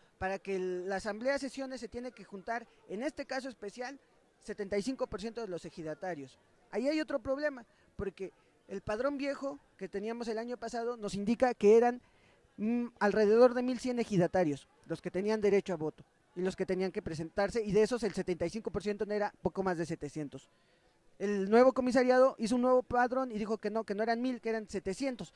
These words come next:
Por lo tanto, la cifra de ejidatarios bajaba a quinientos, lo que hacía más fácil la manipulación. Entonces, se juntaron alrededor de doscientos ejidatarios y que estaban allí. Por lo tanto, no se juntó de ninguna forma el quórum requerido.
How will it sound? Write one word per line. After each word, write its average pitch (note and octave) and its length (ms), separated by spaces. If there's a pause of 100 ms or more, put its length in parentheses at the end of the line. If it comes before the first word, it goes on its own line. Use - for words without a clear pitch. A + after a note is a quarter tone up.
(140)
Por F3 140
lo F3 80
tanto, A3+ 240
la G3+ 100
cifra B3+ 260
de B3 60
ejidatarios A3 560
bajaba G3+ 300
a A3 40
quinientos, G#3 460 (180)
lo G3+ 140
que F#3+ 80
hacía A#3 180
más A#3+ 200
fácil A#3+ 260
la G3 80
manipulación. E3+ 760 (720)
Entonces, B3+ 440 (400)
se A3+ 160
juntaron C#4+ 680 (220)
alrededor A3+ 560
de B3+ 100
doscientos B3 560
ejidatarios A3 760 (220)
y F#3+ 80
que G#3 100
estaban A#3 400
allí. G3+ 320 (180)
Por F#3 140
lo G3+ 100
tanto, B3 280
no C4+ 180
se D4+ 100
juntó A3+ 320
de A#3+ 140
ninguna A3+ 320
forma A#3+ 300
el F3+ 180
quórum A#3 320
requerido. F#3 520